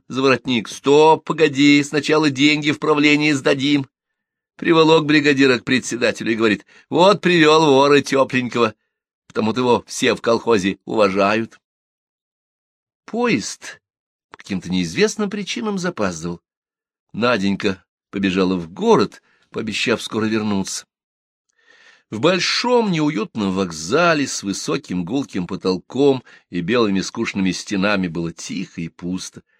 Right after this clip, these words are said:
Пассажиры, а их было десятка полтора, дремали по углам. Я сел на громоздкий деревянный диван и попытался вздремнуть.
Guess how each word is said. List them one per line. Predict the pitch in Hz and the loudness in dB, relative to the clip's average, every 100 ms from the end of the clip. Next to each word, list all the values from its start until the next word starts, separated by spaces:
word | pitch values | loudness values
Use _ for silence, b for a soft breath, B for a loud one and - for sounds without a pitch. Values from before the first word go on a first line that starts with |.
| _ - | _ -10
Пассажиры, | 95 101 98 101 214 208 175 _ - | -8 -2 -2 -2 -2 -2 -4 _ -8
а | 90 | -6
их | |
было | 85 87 | -2 -2
десятка | 82 - 85 - | -4 -6 -6 -6
полтора, | - 82 87 90 135 135 _ _ | -10 -6 -2 0 0 -2 _ _
дремали | - 82 85 113 104 | -8 -6 -4 -4 -8
по | - | -12
углам. | 90 85 80 90 - _ _ _ _ _ _ _ _ _ _ _ _ _ _ - | -14 -10 -10 -12 -18 _ _ _ _ _ _ _ _ _ _ _ _ _ _ -8
Я | 123 147 | 2 2
сел | - 151 156 | 2 2 2
на | 143 143 | 4 2
громоздкий | 135 139 139 127 - 131 | 2 2 2 0 -2 -6
деревянный | 120 123 127 123 123 120 117 | -4 -2 2 2 2 -2 -2
диван | 104 113 117 131 117 | -2 -2 2 2 0
и | 95 | -4
попытался | 85 95 107 101 107 | -8 -4 -2 -2 -6
вздремнуть. | 85 92 95 90 90 - | -8 -4 -2 0 -2 -4